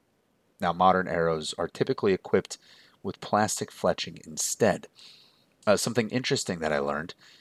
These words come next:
is that in English archery, the male feather,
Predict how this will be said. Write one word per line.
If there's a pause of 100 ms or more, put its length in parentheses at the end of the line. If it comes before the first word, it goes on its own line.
(200)
is
that
in
English
archery, (320)
the
male
feather,